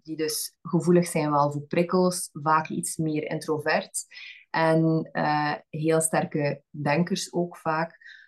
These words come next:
Maar wat hen samenbrengt is het feit dat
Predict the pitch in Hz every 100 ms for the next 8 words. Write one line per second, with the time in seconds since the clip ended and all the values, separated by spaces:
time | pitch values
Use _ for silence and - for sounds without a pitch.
0 | _ - 160 165 185 214 208 _ _ _
1 | _ _ _ 170 175 180 - 156 165 165
2 | 165 - _ - - 165 180 202 185 170
3 | 151 185 196 - 170 170 - - 160 160
4 | 160 151 151 - -